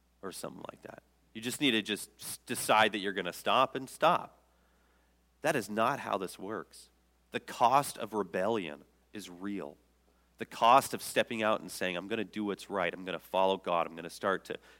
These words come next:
displace the people and things that are on the throne of my heart and put Jesus on the throne of my heart."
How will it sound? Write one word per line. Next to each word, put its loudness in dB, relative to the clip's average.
displace 2
the -10
people -4
and -6
things -6
that -6
are 0
on -2
the -10
throne -4
of -4
my 0
heart -2
and -20
put -10
Jesus -4
on -8
the -8
throne -8
of -10
my -10
heart." -8